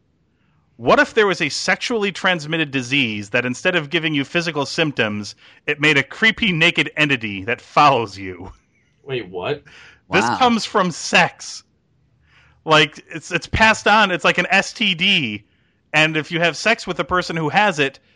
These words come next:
Speaker 1: the thing passes on to you and it follows you.
Speaker 3: Did
Speaker 2: Oh,
Speaker 1: Until
Speaker 2: so
Speaker 1: you
Speaker 2: like
Speaker 1: have
Speaker 2: in
Speaker 1: sex with somebody.
Speaker 2: Bomberman, when
Speaker 3: Did
Speaker 2: you
Speaker 3: Kirk
Speaker 2: have
Speaker 3: Cameron make this movie?
Speaker 1: <laughs> I don't know, but holy shit, that, that lights
Speaker 3: Fuck, I
Speaker 1: up
Speaker 3: kinda
Speaker 1: some
Speaker 3: don't wanna see it now.
Speaker 1: Is
Speaker 3: Oh,
Speaker 1: he,
Speaker 3: that sounds bad.
Speaker 1: is he, like, an executive producer on this?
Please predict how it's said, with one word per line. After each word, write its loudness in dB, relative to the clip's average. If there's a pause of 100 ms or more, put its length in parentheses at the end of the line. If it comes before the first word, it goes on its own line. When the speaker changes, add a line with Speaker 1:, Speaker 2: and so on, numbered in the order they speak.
(360)
Speaker 1:
the 0
thing 0
passes 0
on 2
to -8
you -2
and 0
it -6
follows 0
you. -2 (420)
Speaker 3:
Did 6
Speaker 2:
Oh, 6
Speaker 1:
Until 4
Speaker 2:
so 4
Speaker 1:
you 8
Speaker 2:
like 6 (100)
Speaker 1:
have 0
Speaker 2:
in 2
Speaker 1:
sex -2
with 6
somebody. 2
Speaker 2:
Bomberman, -10 (120)
when -6
Speaker 3:
Did 4
Speaker 2:
you -6
Speaker 3:
Kirk 2
Speaker 2:
have -4
Speaker 3:
Cameron 2
make -2
this -4
movie? -2
Speaker 1:
<laughs> -20 (1500)
I -4
don't 0
know, -2
but -4
holy -6
shit, -8
that, -6
that 0
lights 2
Speaker 3:
Fuck, 4
I 6
Speaker 1:
up -4
Speaker 3:
kinda 2
Speaker 1:
some -6
Speaker 3:
don't -2
wanna -4
see -8
it -12
now. -10
Speaker 1:
Is -8
Speaker 3:
Oh, -2
Speaker 1:
he, -4
Speaker 3:
that -10
sounds -14
bad. -12
Speaker 1:
is -6
he, 0
like, 4
an 0
executive 0
producer -6
on -8
this? -2